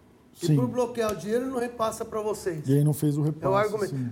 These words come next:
Speaker 1: Mas, veja, gente, vocês não estão percebendo isso daí?
Speaker 2: Isso foi
Speaker 1: Eu
Speaker 2: na
Speaker 1: co-,
Speaker 2: sexta.
Speaker 1: eu comentava isso com, é, é, é, com meu amigo aqui, Dimitri, o seguinte.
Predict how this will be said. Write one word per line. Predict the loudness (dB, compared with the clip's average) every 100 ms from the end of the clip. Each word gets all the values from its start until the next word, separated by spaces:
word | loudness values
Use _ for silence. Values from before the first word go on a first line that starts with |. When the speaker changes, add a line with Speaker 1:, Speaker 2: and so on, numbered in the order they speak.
| -6
Speaker 1:
Mas, | 2
veja, | 2 2
gente, | 0 -2 -2
vocês | -10 -2
não | 0
estão | 2 2
percebendo | 2 0 2 -2 2 0 0
isso | -10 -12
daí? | -6 -6 -6 -8 -12
Speaker 2:
Isso | -8
foi | -6 6
Speaker 1:
Eu |
Speaker 2:
na | 6
Speaker 1:
co-, | 6 2
Speaker 2:
sexta. | 2
Speaker 1:
eu | 2
comentava | 0 2 0 0 0 0 0
isso | 0 -2 -8
com, | -4 0 4 4 2 -4 -14 -20 -20 -20 -10
é, | -2
é, | 0 2 0 -2 -2 -4
é, | -4
com | 0 2
meu | 4 2
amigo | 0 -2 -2 0 -2
aqui, | -2 -8
Dimitri, | -4 -4
o | -6
seguinte. | -4 -2 -2 -4